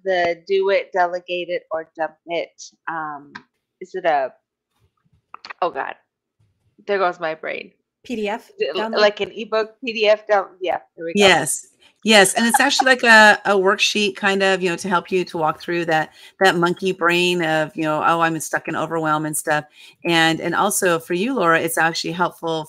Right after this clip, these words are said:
Speaker 3: for people who wanna work with you because, uh, w-, going through that process of the, the dumping it, that's the aspect of, like, who should I hire to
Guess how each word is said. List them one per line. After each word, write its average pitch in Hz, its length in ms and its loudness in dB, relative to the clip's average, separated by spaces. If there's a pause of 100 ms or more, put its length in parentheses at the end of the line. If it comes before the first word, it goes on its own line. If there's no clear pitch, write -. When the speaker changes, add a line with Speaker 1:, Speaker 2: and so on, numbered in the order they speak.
Speaker 3:
for 151 380 -4 (260)
people 190 260 -6
who 180 120 0
wanna 156 240 0
work 240 300 0
with 190 180 0
you 147 300 -4
because, 160 520 -4 (460)
uh, 156 140 2
w-, - 220 -8 (200)
going 226 200 0
through 220 180 -2
that 160 200 0
process 180 540 -2
of 156 200 -4
the, 151 380 -4
the 160 120 -2
dumping 202 440 -2
it, 147 240 -6
that's 190 280 0
the 180 140 0
aspect 165 540 -2
of, 151 100 -4
like, 151 180 -6
who 226 220 -4
should 185 220 -6
I 160 80 -2
hire 165 360 0
to 160 360 -6